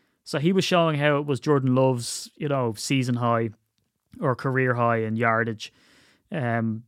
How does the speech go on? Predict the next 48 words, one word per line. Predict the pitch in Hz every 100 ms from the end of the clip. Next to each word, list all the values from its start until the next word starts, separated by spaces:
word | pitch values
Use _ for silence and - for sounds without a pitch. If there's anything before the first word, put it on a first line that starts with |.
| -
you |
know, | 139 117
Dobbs | 110 147 147 127
was | 135 117
doing | 139 123 117
it, | 113 107 -
you | 220 143
know, | 139 127 120 _ _ _ _ -
and | 151
he |
was | 135
going | 175 190
through | 185
all | 185
these | 160 131
different | 151 135
players | 120 139 123 120
and |
sort | 120 123
of |
proving, | - 139 120 120
like, | 120 113
yes, | 151 139
they're | - 143
all | 131 127
getting | 123 113 110
better. | 120 120 - _ _ _ _ _ _
But | -
there's | 147 151
an |
awful | 202 202
lot | 226
of | 170
stuff | - 170
that | - 143
has | 131
conspired | - 123 - 135 127
against | 120 120 -
the |
Packers | 131 131 117 120
this | 131 123
season | 135 120 117 - _ -
to | 185 208
add | 175 190
to | -
an | 190
already | 180 147 135 139
difficult | 127 135 123 156 131 117 104